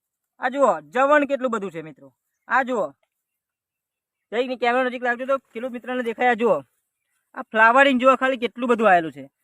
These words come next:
આ છોડની હાઈટ જુઓ મિત્રો, કેટલી બધી હાઈટ આવેલી છે. આ પણ જુઓ તમે, બરાબર છે?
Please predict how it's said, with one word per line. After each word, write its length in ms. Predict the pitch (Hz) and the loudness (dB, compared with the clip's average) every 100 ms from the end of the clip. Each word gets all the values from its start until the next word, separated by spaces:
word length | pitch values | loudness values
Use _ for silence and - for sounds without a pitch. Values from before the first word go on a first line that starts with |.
| - | -16
આ 80 | 214 | -14
છોડની 400 | - 226 240 262 | -6 -4 0 2
હાઈટ 240 | 214 254 | 4 2
જુઓ 220 | 220 240 | 2 2
મિત્રો, 360 | 214 165 151 - _ _ _ _ _ 254 | 2 -2 -8 -12 _ _ _ _ _ -4
કેટલી 280 | 262 254 | -2 0
બધી 220 | 254 240 226 | 2 4 4
હાઈટ 200 | 208 190 | 4 2
આવેલી 280 | 170 160 | 0 -2
છે. 180 | 135 131 _ _ _ _ | -12 -20 _ _ _ _
આ 140 | 208 233 | -6 -4
પણ 160 | 254 | -4
જુઓ 200 | 208 202 | -4 -4
તમે, 300 | 175 143 139 _ _ _ _ _ _ _ _ _ _ _ _ _ _ _ _ _ _ _ 147 | -4 -8 -20 _ _ _ _ _ _ _ _ _ _ _ _ _ _ _ _ _ _ _ _
બરાબર 440 | 151 240 285 269 | -2 0 2 0
છે? 120 | 285 | -4